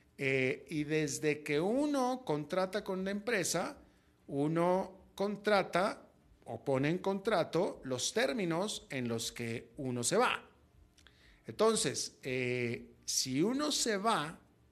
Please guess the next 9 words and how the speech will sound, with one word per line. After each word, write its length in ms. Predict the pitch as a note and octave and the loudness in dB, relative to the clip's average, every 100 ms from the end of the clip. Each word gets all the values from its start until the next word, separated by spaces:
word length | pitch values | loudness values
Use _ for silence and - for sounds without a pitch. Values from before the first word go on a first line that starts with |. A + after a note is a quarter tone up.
| _ _ _ | _ _ _
porque 420 | - A#2+ A#2 - A#2+ | -8 -6 -6 -4 -2
la 220 | A#2 A2+ | -2 -4
empresa 600 | A2 G#2 - A#3+ A#3+ E3 | -6 -2 2 4 4 0
lo 200 | D3 G#3+ | 0 0
decide, 680 | G3 F#3 A#3+ D#3+ A#2 D3 A#3 - - _ _ _ - - _ _ _ - - _ _ _ - - _ - _ _ _ _ | 0 0 0 -2 -4 -6 -8 -18 -20 _ _ _ -20 -20 _ _ _ -20 -20 _ _ _ -20 -20 _ -20 _ _ _ _
es 140 | D#3+ | -4
decir, 260 | F3 - G3 | 2 2 4
sin 280 | - C3 B2 | 2 0 0
causa 560 | G3+ G#3 - G#2 E3 | 0 2 2 0 -8